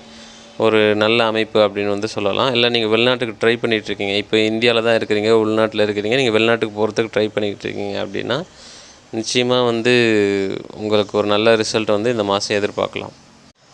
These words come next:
அதே மாதிரி ஆகஸ்ட் மாதம் ஐந்து, ஆறு, ஏழு இந்த மூன்று நாட்கள் வந்து சந்திராஷ்டம தினங்கள்ன்றனால,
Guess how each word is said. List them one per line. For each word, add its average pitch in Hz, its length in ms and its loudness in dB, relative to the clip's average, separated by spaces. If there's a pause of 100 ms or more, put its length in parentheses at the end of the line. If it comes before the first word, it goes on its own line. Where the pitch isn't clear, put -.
அதே 110 220 0
மாதிரி 123 500 0
ஆகஸ்ட் 120 460 -2
மாதம் 117 500 0 (220)
ஐந்து, 123 640 0
ஆறு, 110 600 0
ஏழு 107 340 2
இந்த 101 180 -2
மூன்று 110 340 0
நாட்கள் 113 320 -2
வந்து 110 340 -2
சந்திராஷ்டம 110 560 -2
தினங்கள்ன்றனால, 101 880 -4